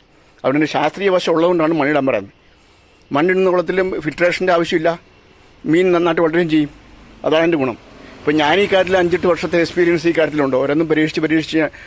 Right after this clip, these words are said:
ആണ് ഈ നിലയിൽ എത്തിച്ചേർന്നത്. അപ്പോൾ എനിക്ക് എൻ്റെ ഫോ-, ഫോണിൽ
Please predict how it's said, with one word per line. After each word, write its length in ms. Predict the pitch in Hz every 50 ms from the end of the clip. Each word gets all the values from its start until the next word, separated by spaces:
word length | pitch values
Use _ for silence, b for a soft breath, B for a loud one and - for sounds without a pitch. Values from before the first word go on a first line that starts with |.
| B B B -
ആണ് 100 | 151 151 151
ഈ 40 | 156 147
നിലയിൽ 200 | 143 143 143 143 135
എത്തിച്ചേർന്നത്. 480 | 127 - 127 139 127 117 104 104 98 - - - - - - - - - - - - - - - - - -
അപ്പോൾ 120 | 139 139 160 156
എനിക്ക് 200 | 147 165 160 202 208 214 202 185
എൻ്റെ 120 | 170 165 175
ഫോ-, 160 | 170 180 190 -
ഫോണിൽ 240 | 151 156 170 165 175